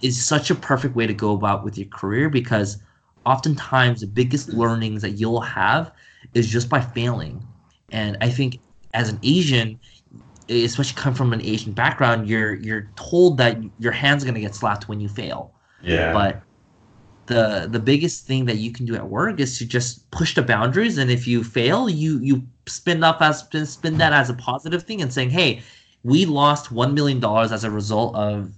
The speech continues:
Speaker 1: you know, this, this project that I, that just completely flopped. But now we have learned six things that, that's gonna help us prevent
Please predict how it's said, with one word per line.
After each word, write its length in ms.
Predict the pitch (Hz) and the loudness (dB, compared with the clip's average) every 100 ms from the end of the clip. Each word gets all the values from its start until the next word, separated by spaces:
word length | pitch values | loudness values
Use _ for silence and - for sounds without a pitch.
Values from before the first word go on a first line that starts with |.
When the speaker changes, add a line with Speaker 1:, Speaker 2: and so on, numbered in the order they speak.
| _ _ | _ _
Speaker 1:
you 140 | 107 | -6
know, 160 | 104 98 | -6 -6
this, 360 | 95 107 101 - | -4 -4 -4 -6
this 200 | 104 101 | -8 -8
project 400 | - 113 127 123 | 0 2 2 2
that 120 | 107 | 2
I, 160 | 104 104 | 0 -4
that 280 | 101 104 - | -2 -2 -2
just 140 | - - | -10 -12
completely 300 | 104 117 101 | -8 -6 -6
flopped. 500 | - 139 208 - - - - - | 0 4 4 0 -18 -20 -20 2
But 380 | 139 120 123 - - | 6 6 6 -6 2
now 240 | 143 156 | 6 6
we 140 | 196 | 6
have 120 | 185 139 | 4 4
learned 380 | 139 143 143 | 6 6 4
six 320 | 139 - 180 - | 0 -6 -6 -4
things 380 | 156 170 214 | -2 0 0
that, 380 | 165 139 127 123 | 6 6 6 2
that's 120 | 139 127 | -2 0
gonna 160 | 151 | 0
help 200 | - 156 | 2 0
us 80 | 151 | 0
prevent 480 | - 127 135 131 | -4 4 4 4